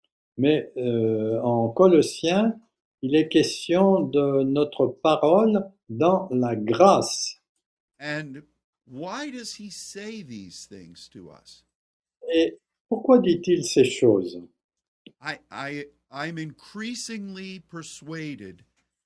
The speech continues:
Speaker 2: that this is a vital principle.
Speaker 1: Et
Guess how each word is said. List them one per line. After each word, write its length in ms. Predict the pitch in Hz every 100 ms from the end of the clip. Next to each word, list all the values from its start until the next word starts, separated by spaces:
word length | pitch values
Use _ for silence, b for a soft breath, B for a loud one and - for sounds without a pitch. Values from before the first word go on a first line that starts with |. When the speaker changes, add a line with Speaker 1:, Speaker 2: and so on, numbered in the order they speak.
| _ _
Speaker 2:
that 220 | 127 107
this 400 | 98 160 208 - -
is 440 | 156 156 156 - _ _ _ _ _ _ _ _ _ 127
a 180 | 127 104 92 -
vital 520 | 165 190 180 - 113 107
principle. 600 | _ 151 147 - - _ _ _ _ _ _ _ _ _ _ _ _ _ _ _ _ _ _ _ _ 120 -
Speaker 1:
Et 220 | 131 131